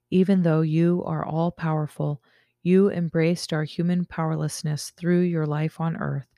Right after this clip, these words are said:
and you embrace it still in the Eucharist. You did nothing of your own will,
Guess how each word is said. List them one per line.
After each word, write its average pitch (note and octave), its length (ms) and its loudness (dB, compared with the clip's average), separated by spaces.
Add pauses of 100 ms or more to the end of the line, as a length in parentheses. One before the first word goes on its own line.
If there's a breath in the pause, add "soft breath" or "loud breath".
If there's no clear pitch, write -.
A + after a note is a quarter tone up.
(560)
and E3 100 0
you E3 140 4
embrace E3 460 2
it - 120 -2
still D3 440 -2
in D3 140 -4
the D3+ 80 -2
Eucharist. D3+ 760 -4 (840)
You F#3 200 4
did F3 180 2
nothing F#3+ 500 2
of F3 200 -8
your F3+ 140 0
own E3+ 280 0
will, D3 380 -2